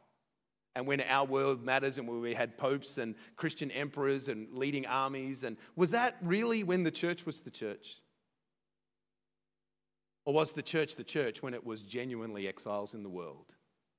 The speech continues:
Was the church the church when it was knowing that it didn't belong here and living and acting in such a way that eventually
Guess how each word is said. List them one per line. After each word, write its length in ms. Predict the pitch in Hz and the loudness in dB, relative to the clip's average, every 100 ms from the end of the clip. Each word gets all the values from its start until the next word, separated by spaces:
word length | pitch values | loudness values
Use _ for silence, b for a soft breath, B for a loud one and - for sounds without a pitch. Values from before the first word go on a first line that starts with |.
| _ _ _ _ | _ _ _ _
Was 100 | 160 | -4
the 80 | 131 | 0
church 320 | - 185 180 | 6 6 4
the 80 | 156 | -4
church 540 | - 175 135 113 - b b - | 2 4 4 2 -6 b b 0
when 200 | 147 151 | 4 4
it 180 | 156 143 | 4 4
was 480 | 143 135 127 - - _ - | 6 4 2 -6 -12 _ -8
knowing 500 | 131 156 202 214 170 | 2 8 10 10 8
that 100 | 147 | 4
it 120 | 131 | 2
didn't 180 | 147 139 | 0 -2
belong 300 | 123 123 139 | -2 -2 -2
here 180 | 127 120 127 | -2 -2 0
and 200 | 127 120 | -2 0
living 420 | 185 190 156 147 | 2 2 2 0
and 260 | 131 127 117 | -2 -2 -2
acting 340 | 131 160 143 120 | -4 -2 -4 -6
in 80 | |
such 260 | 113 127 - | -4 -6 -6
a 40 | |
way 260 | 107 117 113 | -2 0 0
that 160 | 110 101 | -2 -2
eventually 640 | 98 151 - 98 95 | -4 -4 -4 -4 -4